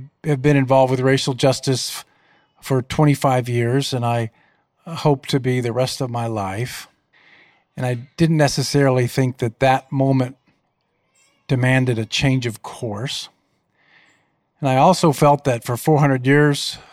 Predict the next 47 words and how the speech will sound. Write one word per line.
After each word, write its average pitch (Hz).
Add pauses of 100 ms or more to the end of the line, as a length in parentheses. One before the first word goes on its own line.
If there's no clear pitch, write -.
(200)
uh, 117
we 131
have 123
been 117
wrestling 131
with 120
this 123
problem, 131
and 113
we 120
will 113
continue 135
to 117
wrestle 117
with 113
it. 120
And 117
what 123
was 120
needed 135
was 113
a, 107 (680)
a 135
long 143
obedience 135
in 120
the 113
same 127
direction, 113 (640)
and, 110
um, 101 (640)
not 127
just -
a 120
lot 113
of 104
reacting. 113 (920)
But 156
I 156
knew 185
that 160
some 202
response 117
was 131
called 143
for, 101
and, 131